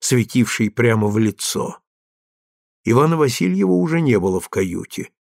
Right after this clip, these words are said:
Он ушел, аккуратно сложив постельные принадлежности на сундук. Вскоре явился Яким с завтраком, взятым в ближайшем трактире на берегу. Расставляя сутки на откидном столике, он недовольно говорил:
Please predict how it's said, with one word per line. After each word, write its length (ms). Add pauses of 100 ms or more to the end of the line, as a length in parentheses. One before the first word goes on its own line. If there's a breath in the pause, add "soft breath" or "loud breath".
(440)
Он 180
ушел, 440
аккуратно 520
сложив 560
постельные 600
принадлежности 1000
на 160
сундук. 680 (1200)
Вскоре 380
явился 440
Яким 520
с 40
завтраком, 800 (240)
взятым 440
в 60
ближайшем 640
трактире 500
на 140
берегу. 600 (420)
Расставляя 640
сутки 500
на 160
откидном 500
столике, 540
он 180
недовольно 560
говорил: 600